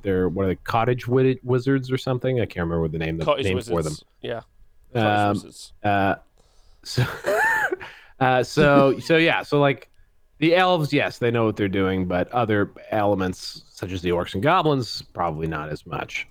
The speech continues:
Speaker 1: So, yeah.
Speaker 2: Yeah. W-, whereas, whereas, uh, obviously in Warhammer Fantasy Battle eighth times, like,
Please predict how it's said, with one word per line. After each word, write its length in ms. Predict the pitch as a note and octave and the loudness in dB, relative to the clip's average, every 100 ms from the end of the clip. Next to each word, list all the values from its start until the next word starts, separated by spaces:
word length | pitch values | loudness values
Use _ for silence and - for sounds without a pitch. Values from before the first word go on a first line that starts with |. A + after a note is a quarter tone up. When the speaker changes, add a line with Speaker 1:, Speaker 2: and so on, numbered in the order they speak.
| - | -16
Speaker 1:
So, 160 | - - _ - | -18 -18 _ -16
yeah. 140 | - - _ _ _ - _ _ - | -16 -18 _ _ _ -20 _ _ -16
Speaker 2:
Yeah. 220 | A2 G2 - _ _ _ D3 | -12 -12 -12 _ _ _ -14
W-, 180 | G#3 | -4
whereas, 400 | G3+ G3 E3 - - | 0 0 0 -6 -10
whereas, 560 | C#3+ E3 D3+ C3+ - - | -2 0 0 -2 -6 -8
uh, 240 | - C3 B2+ - | -2 0 0 -2
obviously 440 | B2+ C3 C3 A#2 A2+ | -6 -6 -6 -6 -6
in 480 | - B2 A2+ A2+ - | -8 -10 -10 -14 -12
Warhammer 280 | A#2+ A#2+ | -8 -8
Fantasy 200 | B2 G#2+ | -8 -10
Battle 200 | A#2 F#2+ | -8 -6
eighth 280 | B2 A#2 - | -6 -6 -10
times, 540 | - A#2+ A2 G#2+ G#2 - | -10 -8 -8 -10 -10 -8
like, 260 | A2+ A2+ | -8 -10